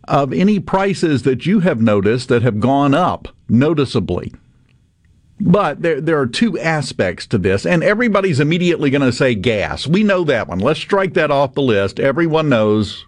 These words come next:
gas has gone up quite a bit in the last year. Have you seen anything that you went to buy that you usually buy that it's costing more now than it did, say, six months ago? We'll say six months.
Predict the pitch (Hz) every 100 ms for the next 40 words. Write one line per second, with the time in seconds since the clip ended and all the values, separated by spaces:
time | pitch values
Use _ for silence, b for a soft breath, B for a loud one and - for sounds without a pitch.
0 | - 101 107 104 101 110 82 101 101 95
1 | 87 69 - b b b b b - 123
2 | 120 95 107 90 95 92 90 82 - 85
3 | 76 - B B B B B 143 143 139
4 | 175 180 - 220 226 208 202 226 190 139
5 | 98 90 95 135 151 B B B 120 120
6 | 151 147 190 202 165 160 160 160 139 131
7 | 214 196 208 165 113 101 104 104 98 95
8 | - - 107 101 - 170 160 156 175 170
9 | 170 202 120 98 110 123 - - 113 127
10 | 113 123 127 117 - 113 117 110 - -
11 | - 107 - 87 78 - - - - -
12 | _ _ _ _ _ _ _ _ _ _
13 | _ _ 311 - - 90 - - - -
14 | 117 - -